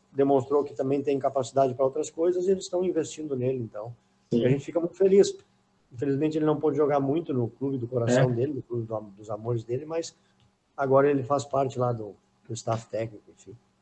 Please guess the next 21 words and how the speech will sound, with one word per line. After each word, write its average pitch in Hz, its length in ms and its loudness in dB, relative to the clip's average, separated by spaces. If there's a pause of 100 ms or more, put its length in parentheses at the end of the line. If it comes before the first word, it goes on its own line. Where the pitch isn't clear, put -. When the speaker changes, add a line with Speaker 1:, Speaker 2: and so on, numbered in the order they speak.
Speaker 2:
Sim. 113 340 0 (400)
É, 151 140 0
já 120 140 -2
são 143 340 0
oito 196 340 6
anos 170 380 4
de 127 80 -4
Grêmio, 131 400 4
né? 120 100 -2
Então, 127 320 -2
ele, 156 380 4 (360)
ele 139 280 4
tem 165 260 6
muito 202 480 6
conhecimento 156 720 4
lá 139 180 6
dentro, 151 600 2
bastidores, 139 1080 0
né? 139 200 -6
Como 151 220 2
funciona 151 960 0